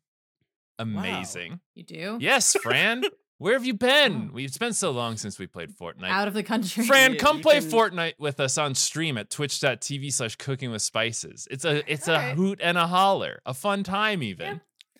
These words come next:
Speaker 1: So, yeah, I mean, his name is actually Marcus, but I'm just gonna call him Willem Dafoe
Speaker 2: He's Willem
Speaker 1: here
Speaker 2: Dafoe.
Speaker 1: because
Speaker 2: He's,
Speaker 1: I, I
Speaker 2: he's
Speaker 1: need, yeah, I
Speaker 2: playing
Speaker 1: need you
Speaker 2: Willem
Speaker 1: to
Speaker 2: Dafoe.
Speaker 1: imagine, right, I need you to imagine Willem Dafoe in your head when you, when you think about him,
Speaker 2: Yeah.
Speaker 1: right?
Speaker 3: Mm-hmm. Mm-hmm.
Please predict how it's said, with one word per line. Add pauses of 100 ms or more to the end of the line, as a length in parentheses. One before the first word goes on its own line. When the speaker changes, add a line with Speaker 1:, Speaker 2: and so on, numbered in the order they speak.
(320)
Speaker 1:
So,
yeah,
I
mean,
his
name
is
actually
Marcus,
but
I'm
just
gonna
call
him
Willem
Dafoe
Speaker 2:
He's
Willem
Speaker 1:
here
Speaker 2:
Dafoe.
Speaker 1:
because
Speaker 2:
He's, (360)
Speaker 1:
I,
I
Speaker 2:
he's
Speaker 1:
need,
yeah,
I
Speaker 2:
playing
Speaker 1:
need
you
Speaker 2:
Willem
Speaker 1:
to
Speaker 2:
Dafoe.
Speaker 1:
imagine, (540)
right,
I
need
you
to
imagine
Willem
Dafoe
in
your
head
when
you,
when
you
think
about
him,
Speaker 2:
Yeah.
Speaker 1:
right?
Speaker 3:
Mm-hmm. (420)
Mm-hmm.